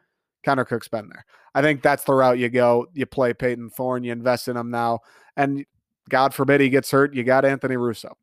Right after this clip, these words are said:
That's just my two cents. We'll see. I'll be happy either way Friday. I'm so fucking jacked up that college football's back. I can't wait to watch M S U go green. To all my Spartan dogs out there,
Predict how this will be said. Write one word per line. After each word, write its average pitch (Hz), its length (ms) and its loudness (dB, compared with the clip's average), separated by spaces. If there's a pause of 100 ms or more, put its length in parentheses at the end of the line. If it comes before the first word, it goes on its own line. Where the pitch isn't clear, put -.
That's 160 180 2
just 156 140 0
my 139 160 0
two 127 180 -10
cents. 127 320 -6
We'll 143 180 2
see. 135 220 -4
I'll 117 100 -6
be 123 100 -4
happy 139 300 0
either 127 200 -2
way 120 160 -2
Friday. 120 480 -4 (440)
I'm 165 160 0
so 139 240 0
fucking 165 540 -4
jacked 123 380 -6
up 131 260 -4
that 127 140 -12
college 123 320 -4
football's 110 360 -12 (100)
back. 160 380 -10 (400)
I 127 80 -6
can't 175 340 -6
wait 156 180 -6
to - 80 -8
watch 123 280 -2
M 120 140 -2
S - 240 -8
U 139 320 6 (400)
go 151 460 4
green. 143 580 2
To 151 100 -4
all 139 120 0
my 131 120 -4
Spartan 135 560 -4
dogs 139 360 0
out 156 220 -6
there, 156 260 -2